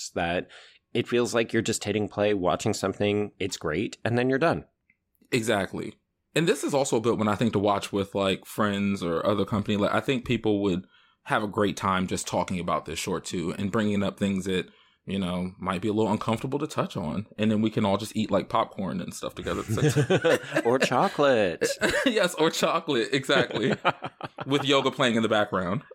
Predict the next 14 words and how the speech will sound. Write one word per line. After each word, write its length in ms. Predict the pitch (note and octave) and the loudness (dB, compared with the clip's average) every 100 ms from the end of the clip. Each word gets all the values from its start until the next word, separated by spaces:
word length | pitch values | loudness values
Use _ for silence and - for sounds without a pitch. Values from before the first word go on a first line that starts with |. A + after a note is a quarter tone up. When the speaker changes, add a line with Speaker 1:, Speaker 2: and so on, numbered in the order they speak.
| E4 | 0
Speaker 1:
Yes, 320 | A#2 - - A#4+ | 0 -2 0 2
yes. 360 | F2 C#3 - - | 2 -2 -2 0
Speaker 2:
<laughs> 40 | |
There 240 | E3 A#2+ | 0 2
we 60 | - | 2
go. 280 | G#2 D3+ D#3 | 2 2 2
Speaker 1:
<laughs> 40 | |
We're 100 | B2+ | 2
not 160 | D3+ C#3+ G#2+ | 2 2 2
doing 300 | B2 C3+ A2+ | 4 4 4
the 80 | F#2+ | 2
yoga. 320 | F2+ F2+ F2+ | 0 2 2
We're 140 | G2+ | 0
just 220 | F2+ G2+ | -2 -4